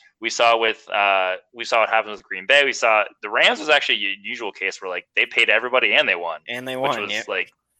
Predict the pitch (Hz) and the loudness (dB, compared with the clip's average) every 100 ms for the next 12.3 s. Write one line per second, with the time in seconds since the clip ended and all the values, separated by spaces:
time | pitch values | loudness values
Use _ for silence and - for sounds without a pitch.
0 | _ - 101 _ _ _ 107 131 135 - | _ -12 -12 _ _ _ 0 2 0 -4
1 | _ 147 208 233 214 180 185 165 143 147 | _ 6 8 8 6 4 2 4 4 4
2 | 123 117 151 165 165 190 175 135 123 - | 4 4 4 2 0 2 2 2 0 0
3 | - 123 139 _ _ - - 139 139 139 | 0 0 -2 _ _ -8 2 2 4 2
4 | 127 131 139 127 156 147 - - - 127 | 2 4 4 4 2 -2 -10 -18 -8 4
5 | 123 120 110 - _ _ _ _ _ - | 6 6 2 -10 _ _ _ _ _ 2
6 | 151 147 151 - 185 170 170 160 220 247 | 6 6 4 4 6 6 4 6 4 0
7 | 226 190 156 - 131 180 175 147 147 170 | 0 0 0 4 4 4 0 0 0 -2
8 | 180 - 165 147 - _ _ _ - 226 | -6 -2 2 2 0 _ _ _ 4 6
9 | 226 202 170 - 220 175 147 165 190 165 | 8 4 0 2 4 6 6 6 4 2
10 | 147 - _ _ _ _ - - - _ | 2 -4 _ _ _ _ -20 -20 -20 _
11 | 139 175 185 127 101 110 175 180 196 - | 0 2 2 2 2 6 8 8 6 4
12 | 143 123 | 2 0